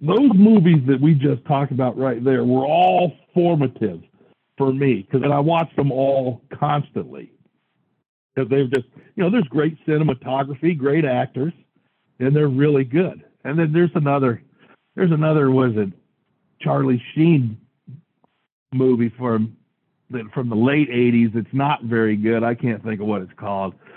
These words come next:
But, you know, I, those movies for me were not anti-war because they challenged me as a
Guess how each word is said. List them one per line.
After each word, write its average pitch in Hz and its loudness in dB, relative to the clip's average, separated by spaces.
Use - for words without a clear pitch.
But, - -4
you 339 2
know, 135 0
I, 156 -2
those 202 2
movies 180 4
for 139 -2
me 131 -2
were 123 0
not 147 0
anti-war 117 -2
because 123 0
they 127 0
challenged 151 0
me 127 2
as 117 0
a 107 -6